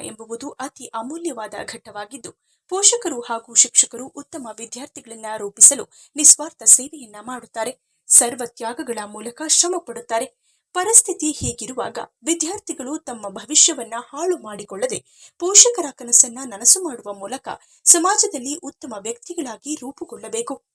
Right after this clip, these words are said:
ಉತ್ತಮ ಶಿಕ್ಷಣ ಪಡೆಯುವ ಮೂಲಕ ದೇಶದ ಸರ್ವತೋಮುಖ ಅಭಿವೃದ್ಧಿಯಲ್ಲಿ ಪಾಲ್ಗೊಳ್ಳಬೇಕು. ಸಮಾಜಕ್ಕೆ ಉತ್ತಮ ಕೊಡುಗೆಯನ್ನ ನೀಡುವ ಪ್ರಯತ್ನ ಮಾಡಬೇಕೆಂದರು.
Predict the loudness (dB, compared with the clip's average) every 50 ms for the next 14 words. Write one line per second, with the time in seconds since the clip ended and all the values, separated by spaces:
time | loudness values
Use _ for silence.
0 | _ _ _ _ _ _ _ _ _ _ _ _ _ _ -12 -12 -12 _ -10 -12
1 | -8 -2 4 4 4 6 6 4 4 4 0 -6 -6 -8 -6 -6 -4 -6 -6 -6
2 | -6 -8 -8 -6 -6 -4 -6 -6 -6 -12 -20 -20 -12 -2 2 4 6 8 8 8
3 | 6 6 2 4 8 8 8 8 6 2 -4 -8 -4 -4 -4 -4 -4 -6 -6 -2
4 | -2 -2 -2 -2 -6 -14 -14 -14 -10 -10 -8 -8 -8 -12 -14 _ -10 -8 -8 -8
5 | -10 -12 -10 -10 -8 -8 -8 -8 -8 -12 -14 _ _ _ _ _ 0 2 2 2
6 | 2 0 -2 2 4 2 2 2 -4 -10 -10 -6 -6 -8 -8 -6 -8 -8 -8 -8
7 | -8 -6 -4 -4 -4 -4 -4 -4 -4 -4 -4 -6 -8 -10 -8 -8 -4 -4 -4 -4
8 | -6 _ -6 -2 -2 -2 -2 -4 -8 -10 -10 -12 -14 -8 -4 -4 -4 -2 -2 0
9 | 2 2 0